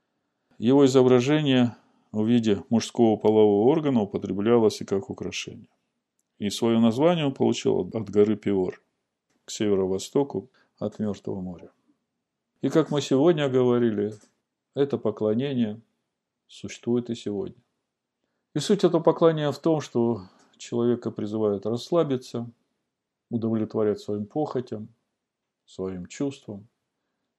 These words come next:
другими словами, отбросить человеческое достоинство и уподобиться животному.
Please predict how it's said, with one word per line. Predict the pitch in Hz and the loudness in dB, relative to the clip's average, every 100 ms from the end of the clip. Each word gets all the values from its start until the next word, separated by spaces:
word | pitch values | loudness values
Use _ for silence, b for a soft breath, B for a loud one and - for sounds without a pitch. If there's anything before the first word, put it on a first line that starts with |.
| - | -10
другими | 113 120 127 | -6 -2 -2
словами, | 120 117 113 110 104 - | 0 0 2 0 -4 -10
отбросить | - 104 107 101 - 95 | -12 -8 -4 -6 -8 -16
человеческое | - 98 95 90 - 104 | -10 -6 -6 -8 -12 -8
достоинство | 117 - 151 113 - 101 101 _ _ _ _ _ _ _ _ _ | -8 -6 -6 -6 -8 -14 -14 _ _ _ _ _ _ _ _ _
и | 143 | -6
уподобиться | 123 104 104 101 95 95 | -4 -4 -4 -6 -8 -10
животному. | 98 95 90 - | -6 -6 -8 -16